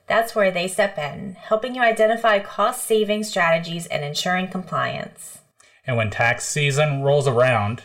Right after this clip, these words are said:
Speaker 2: you can count on Margin Keepers to make sure all your tax-related boxes are checked.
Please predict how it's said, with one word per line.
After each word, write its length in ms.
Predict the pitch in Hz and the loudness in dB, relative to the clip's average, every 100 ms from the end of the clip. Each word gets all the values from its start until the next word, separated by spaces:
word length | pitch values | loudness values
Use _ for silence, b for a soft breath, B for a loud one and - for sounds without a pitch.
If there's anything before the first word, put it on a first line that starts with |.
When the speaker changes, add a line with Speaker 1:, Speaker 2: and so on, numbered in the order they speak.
| - - | -18 -10
Speaker 2:
you 120 | 117 | -2
can 160 | 104 101 | -2 0
count 260 | 127 131 | 0 2
on 100 | 147 | 2
Margin 360 | 143 120 151 151 | 4 2 2 -2
Keepers 680 | 151 135 185 226 - - - | -4 -4 -4 -4 -8 -14 -14
to 80 | - | -4
make 220 | 110 107 | -2 -2
sure 240 | - 113 113 | 0 0 2
all 460 | 113 120 127 131 131 | 4 6 8 6 4
your 140 | 127 | 0
tax-related 720 | - 107 113 123 110 107 107 | 0 0 2 0 2 2 2
boxes 400 | 98 98 101 107 | 2 0 -2 -2
are 120 | 104 | 0
checked. 460 | 101 - 90 - - | 0 -2 -6 -10 -20